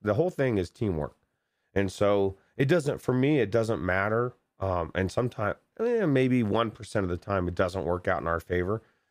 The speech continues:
But if somebody goes down, I've already got my syringe in my hand and I'm looking where mash is or whoever. I'm, that's the way I play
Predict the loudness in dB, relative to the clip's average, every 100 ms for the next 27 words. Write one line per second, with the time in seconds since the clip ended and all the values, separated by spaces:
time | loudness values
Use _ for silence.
0 | _ _ -2 2 2 0 _ -4 -2 -2
1 | -2 0 0 0 0 2 0 0 -2 0
2 | 0 -4 -8 _ _ _ _ _ _ _
3 | _ 0 2 4 2 2 2 2 2 -2
4 | -2 -2 0 2 0 0 -2 -2 -2 0
5 | -2 -4 -2 0 2 0 2 2 2 2
6 | -2 0 0 2 2 0 -2 -2 0 0
7 | -2 -6 -6 -2 2 4 4 0 0 0
8 | 0 0 -2 -2 -2 0 2 2 -2 0
9 | 0 0